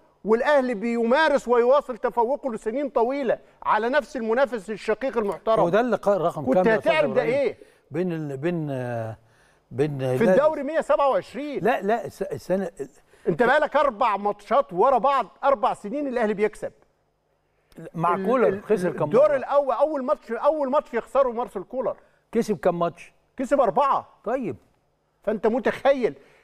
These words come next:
Speaker 1: لو الجمهور بهذا القدر من الإسفاف والابتذال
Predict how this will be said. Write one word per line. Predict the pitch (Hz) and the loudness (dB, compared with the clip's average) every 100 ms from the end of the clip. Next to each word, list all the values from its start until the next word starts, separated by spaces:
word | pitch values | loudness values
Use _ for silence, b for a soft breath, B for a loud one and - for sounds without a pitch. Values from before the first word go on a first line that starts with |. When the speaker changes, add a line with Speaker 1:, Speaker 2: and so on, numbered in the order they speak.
| b | b
Speaker 1:
لو | 175 208 | 4 4
الجمهور | 208 214 208 196 320 302 196 _ _ - | 4 2 4 4 4 4 -2 _ _ -8
بهذا | 147 180 247 269 254 | 0 2 4 2 0
القدر | - - 277 180 - _ _ _ _ _ _ _ _ _ _ - | -2 0 0 0 -20 _ _ _ _ _ _ _ _ _ _ -8
من | 202 311 | -2 -2
الإسفاف | 269 214 - - 269 214 | 0 -2 -2 0 0 2
والابتذال | 226 214 - 180 185 180 | 0 -2 -4 -4 0 0